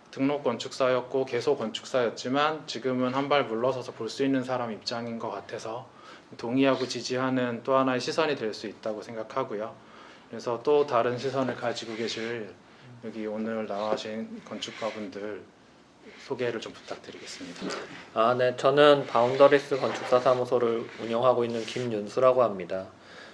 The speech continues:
Speaker 2: 저는 대한건축사협회 회원이고요. 어,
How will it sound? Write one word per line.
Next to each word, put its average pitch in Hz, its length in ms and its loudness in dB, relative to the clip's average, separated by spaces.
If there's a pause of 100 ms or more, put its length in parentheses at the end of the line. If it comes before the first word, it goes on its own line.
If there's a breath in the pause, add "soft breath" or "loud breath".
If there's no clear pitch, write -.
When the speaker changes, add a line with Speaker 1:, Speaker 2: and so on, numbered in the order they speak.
(140 loud breath)
Speaker 2:
저는 131 420 0
대한건축사협회 135 1080 6
회원이고요. 147 920 4 (680 loud breath)
어, 113 580 0